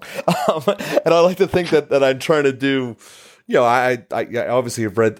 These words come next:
read this and, and given a lot of thoughts to this, but it, it, it's, it's kinda remarkable about how,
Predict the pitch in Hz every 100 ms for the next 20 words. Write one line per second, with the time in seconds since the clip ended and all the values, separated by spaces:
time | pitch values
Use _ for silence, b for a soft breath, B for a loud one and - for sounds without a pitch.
0 | 98 113 131 104 98 98 107 95 - 107
1 | 98 113 104 101 95 - 117 117 - 104
2 | 95 92 - 101 107 - 107 - 107 104
3 | - - _ b b b b 131 131 -
4 | 151 147 127 123 123 120 107 104 101 104
5 | 101 110 110 107 104 98 92